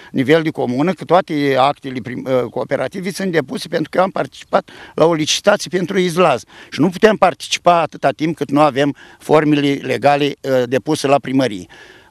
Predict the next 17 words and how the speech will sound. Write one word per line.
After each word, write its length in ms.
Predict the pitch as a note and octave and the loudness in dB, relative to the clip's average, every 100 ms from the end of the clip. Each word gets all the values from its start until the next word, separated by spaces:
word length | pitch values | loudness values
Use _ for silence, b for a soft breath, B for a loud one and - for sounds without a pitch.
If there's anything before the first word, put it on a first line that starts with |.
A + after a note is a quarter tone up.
| C#3+ C#3 | 0 4
Când 140 | G3+ | 4
ne-am 180 | G3+ F#3+ | 4 0
spus 240 | - F3 | -2 2
aceasta, 360 | D#3 D3+ F#3+ F3+ | 2 2 2 2
așa 160 | F#3 | 0
mi-a 160 | F#3+ F#3+ | 0 2
închis 280 | F3 E3+ D#3 | 0 0 0
tele-, 220 | D3+ C#3+ | 0 2
mi-a 140 | D#3+ | 2
trântit 360 | D3+ D3+ D#3+ D3 | 2 2 -2 0
telefonul 540 | C#3 B2 B2+ B2+ G#2+ | 0 0 -2 -2 -2
în 80 | B2 | 0
nas, 260 | D3+ F3+ - b b b | 2 2 -4 b b b
mi-a 120 | D3+ | 2
închis 240 | D#3+ D#3+ - | 2 2 0
telefonul 600 | C3+ C3+ F#3+ G3+ G3 B B | 0 2 2 4 2 B B
și 200 | - - | -4 2